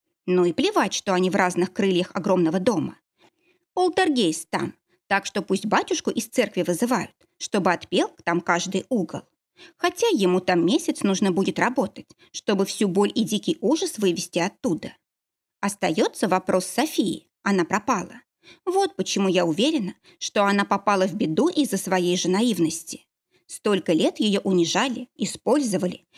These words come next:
и она хоть стала злее, но постоянно попадала в несуразные глупости. Нам осталось совсем чуть-чуть, и свобода. Ей свобода, но девушка исчезла. Я подошла к Сергею и погладила его по щеке, чувствуя, что таю внутри.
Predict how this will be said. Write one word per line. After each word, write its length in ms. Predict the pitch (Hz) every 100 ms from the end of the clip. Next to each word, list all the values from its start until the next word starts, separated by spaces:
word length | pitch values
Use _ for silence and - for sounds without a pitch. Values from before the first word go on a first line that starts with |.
| - -
и 100 | 214
она 200 | 202 202
хоть 240 | - 180
стала 360 | - 226 349 311
злее, 440 | 196 214 170 - _ - -
но 100 | 262
постоянно 560 | 294 311 330 330 392 285
попадала 580 | - - 165 208 330 294
в 40 |
несуразные 580 | 196 - 196 180 185 208
глупости. 640 | 269 - 160 - - - _ _ _ _
Нам 280 | 196 190 190
осталось 500 | 190 - 196 180 175
совсем 360 | - 165 - 170
чуть-чуть, 600 | - 349 - 339 - - _ _
и 80 | 185
свобода. 580 | - 165 165 208 - - _ _ -
Ей 320 | 160 180 277
свобода, 600 | 302 185 196 202 - - _ _ -
но 140 | 190
девушка 460 | 160 175 175 - 180
исчезла. 600 | - 269 196 175 - - _ _ _ _ _ _
Я 140 | 202 220
подошла 400 | 294 320 - 381
к 80 | -
Сергею 500 | 190 160 208 311 311
и 120 | 214
погладила 500 | 180 185 190 185 185
его 240 | 185 175
по 100 | -
щеке, 520 | 175 - 160 - 285
чувствуя, 480 | 359 - 185 - 180
что 180 | 175 302
таю 300 | - 330 175
внутри. 500 | 151 320 208 165